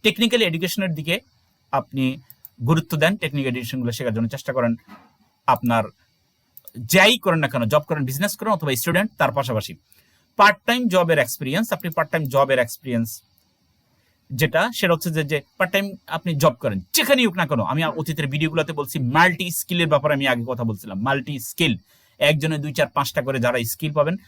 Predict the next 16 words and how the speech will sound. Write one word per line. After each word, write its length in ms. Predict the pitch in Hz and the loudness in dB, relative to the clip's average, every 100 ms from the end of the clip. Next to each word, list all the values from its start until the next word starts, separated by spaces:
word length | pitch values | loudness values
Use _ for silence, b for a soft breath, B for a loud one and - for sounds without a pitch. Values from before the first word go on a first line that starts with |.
| b | b
আমার 240 | 127 165 | 2 4
এই 60 | 175 | 2
ভিডিওতে 440 | 131 156 185 170 | 2 0 0 0
already 360 | 185 147 160 156 | 0 0 0 0
আমি 140 | 147 | 0
আমার 180 | 151 147 - | 2 0 0
এই 260 | 175 190 190 170 | -2 -2 -4 -2
চ্যানেলের 360 | 160 170 180 | 0 0 0
মাধ্যমে 320 | 160 147 160 151 | 0 0 0 -2
মাল্টি 300 | 151 170 175 | -2 -2 -4
স্কিলের 340 | - 180 170 | -6 -2 0
ব্যাপারে 340 | 151 156 143 139 _ _ _ _ - 104 | 2 2 2 0 _ _ _ _ -12 -2
গুরুত্ব 460 | 143 151 - 151 131 | 0 0 -2 -2 -2
দিয়েছি 460 | 107 180 202 - | 2 2 4 2
অতীতে, 260 | 208 208 226 | -2 0 -2
সামনেও 440 | - 156 147 139 | 0 0 2 0